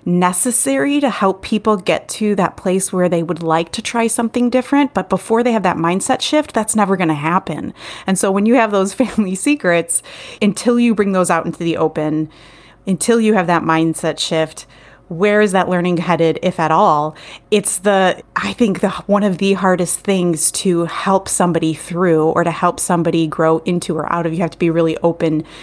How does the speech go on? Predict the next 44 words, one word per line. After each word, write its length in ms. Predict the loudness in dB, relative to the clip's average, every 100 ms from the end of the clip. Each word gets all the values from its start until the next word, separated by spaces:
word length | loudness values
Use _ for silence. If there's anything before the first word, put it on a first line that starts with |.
| -20 -6
in 100 | -2
order 240 | 2 2 0
to 160 | -2
do 200 | 0 2
that. 200 | 2 0
And 100 | 0 0
in 140 | 2
these 200 | 2 2
stories, 720 | 2 2 2 2 -2 -4 -8 -6
same 260 | 0 0
thing 160 | 2 -2
is 140 | -2
true. 260 | 0 2 2 0
Those 260 | -2 -2
family 340 | -2 0 -2 -4
secrets 800 | 0 0 2 2 2 -2 -8 -6
have 220 | -4 -2
to 80 | 0
be 80 | 0
brought 320 | 2 2 2
into 200 | -2 -2
light 220 | 0 0
to 80 | 0
move 200 | 0 0
the 80 | -2
story 360 | 0 0 2 0
ahead, 400 | 0 2 2 0
to 80 |
keep 300 | -4 -4 -2
moving 320 | 0 0 0 -2
forward, 500 | 0 2 2 0 -2
to 460 | -2 0 0 0 -4
push 400 | -2 -2 -4 -10
beyond 540 | -4 0 4 4 2
the 180 | -2 -4
status 320 | 0 0 0
quo 380 | 0 2 2 2
and 300 | 2 0 -2 -2
honestly 400 | -2 0 -2 -2
be 160 | 0
an 100 | 2
agent 320 | 0 -2 -4
for 100 | -4
change 520 | -6 0 2 2 0